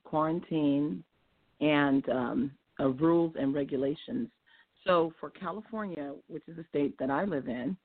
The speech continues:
there are, um, from the California Health and Safety Code, there is Code twelve zero one seventy-five through twelve zero two fifty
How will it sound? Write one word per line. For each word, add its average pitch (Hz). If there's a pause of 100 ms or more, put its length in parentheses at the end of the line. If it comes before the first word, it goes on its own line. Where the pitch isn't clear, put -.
(560)
there 156
are, 147
um, 127
from 151
the 139
California 165
Health 160
and 160
Safety 156
Code, 135 (800)
there 151
is 147 (160)
Code 165 (260)
twelve 165 (1200)
zero 156
one 160
seventy-five 160
through 139 (100)
twelve 151
zero 135
two 135
fifty 208